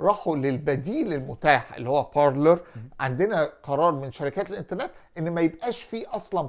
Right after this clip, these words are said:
بارلر موجود. يعني النهاردة، آه، أبل، النهاردة أمازون بيقرر لي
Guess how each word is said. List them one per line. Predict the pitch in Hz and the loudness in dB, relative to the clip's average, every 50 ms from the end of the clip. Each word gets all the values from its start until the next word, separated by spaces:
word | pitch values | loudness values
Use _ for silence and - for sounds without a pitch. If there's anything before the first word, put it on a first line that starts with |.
| - - | -2 0
بارلر | 180 180 165 151 135 120 | 0 0 0 0 -4 -4
موجود. | 117 113 107 107 110 131 113 110 107 - - - - - - | -4 -4 -6 -6 -6 -8 -8 -8 -10 -12 -18 -20 -20 -8 -2
يعني | - 135 139 143 147 | 0 0 0 0 -2
النهاردة، | 151 147 131 - 190 202 190 147 123 139 104 - - - _ - - 156 | -4 -6 -4 0 2 2 2 0 -2 -6 -6 -6 -8 -20 _ -10 -2 0
آه، | 143 135 135 - - - - | 2 2 2 0 -4 -2 0
أبل، | 190 190 196 - 226 226 220 220 - _ _ _ - | 0 0 2 2 2 2 2 0 -10 _ _ _ -6
النهاردة | 143 135 131 123 156 170 143 143 147 - 180 | -6 -4 -2 0 0 0 0 0 -2 -2 -2
أمازون | 190 214 214 185 226 202 170 135 | -4 -4 -4 -4 -4 -4 -2 2
بيقرر | 135 175 180 - - - - 170 175 160 175 202 226 240 196 | 4 4 4 2 -2 -6 -4 -2 -2 0 4 4 4 4 4
لي | 151 123 120 113 | 0 -4 -6 -8